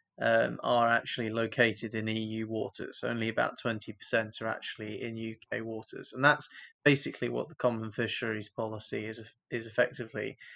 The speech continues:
supposed to be about. It's so that, uh, the f-, fishermen of, of Europe, whatever country they're from, are able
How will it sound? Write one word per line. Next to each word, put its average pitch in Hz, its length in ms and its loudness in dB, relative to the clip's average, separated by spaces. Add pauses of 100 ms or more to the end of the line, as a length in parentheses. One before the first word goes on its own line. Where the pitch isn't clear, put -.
(120)
supposed - 720 0
to 110 400 -4 (420)
be 113 140 0
about. - 500 4
It's - 160 -6
so 117 240 4
that, 113 300 -2 (500)
uh, 113 600 2
the 117 100 -6
f-, - 100 -20 (240)
fishermen 113 560 -2
of, 113 220 -4 (160)
of 117 180 -2 (160)
Europe, 117 480 0
whatever 117 280 0
country 127 440 -2
they're 110 140 0
from, 110 460 0 (360)
are 117 200 8
able 113 420 2